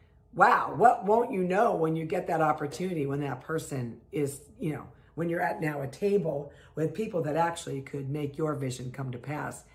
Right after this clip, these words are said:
financially. So that's a really good thing. And be honest with yourself, 'cause if, if someone doesn't think that your vision is clear,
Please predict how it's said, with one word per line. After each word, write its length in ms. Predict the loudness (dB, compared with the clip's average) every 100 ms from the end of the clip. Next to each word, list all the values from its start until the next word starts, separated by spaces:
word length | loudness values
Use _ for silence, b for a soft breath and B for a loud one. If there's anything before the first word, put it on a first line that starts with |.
| b
financially. 800 | -6 -4 -2 -4 -6 -10 -14 -18 _ b b
So 140 | -2
that's 280 | 6 6 6
a 80 | 0
really 460 | 0 2 4 4 2
good 260 | 0 0
thing. 280 | -2 -2 -6 B B -4
And 180 | 0
be 180 | 4 6
honest 360 | 6 2 -4 -4
with 200 | -6 -4
yourself, 440 | -6 -6 -8 -10 B B B
'cause 200 | 2 4
if, 220 | 4 2 0
if 140 | 0
someone 400 | 2 2 2 4
doesn't 400 | 4 2 -2 -4
think 220 | -4 -2
that 140 | -2 0
your 180 | 0
vision 480 | 0 -2 -2 -2 -4
is 320 | -6 -6 -6
clear, 680 | -10 -10 -4 -2 -2 -2 -6